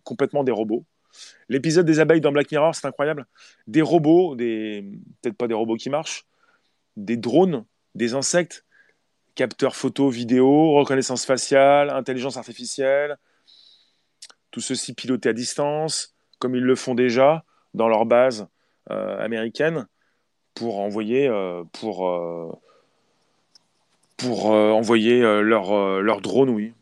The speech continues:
Les drones peuvent être multiples aux quatre coins du monde.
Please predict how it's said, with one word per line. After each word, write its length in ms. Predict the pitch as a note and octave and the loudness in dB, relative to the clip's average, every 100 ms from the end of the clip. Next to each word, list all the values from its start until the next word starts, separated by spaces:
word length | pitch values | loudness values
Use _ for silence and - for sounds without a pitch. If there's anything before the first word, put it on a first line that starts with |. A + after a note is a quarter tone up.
| _ _ - | _ _ -14
Les 120 | F#2 | -10
drones 300 | F#2+ A2+ A#2+ | -4 -2 -2
peuvent 180 | - G2 | -4 -4
être 200 | - G#2 | -4 -4
multiples 560 | A2 G#2+ - A2 - - | -4 -4 -8 -8 -10 -8
aux 120 | G#2 | -4
quatre 260 | A2+ - A2 | -2 -2 -4
coins 160 | A2 | -4
du 140 | G2+ A2 | -4 -2
monde. 280 | C3+ B2+ | -4 -6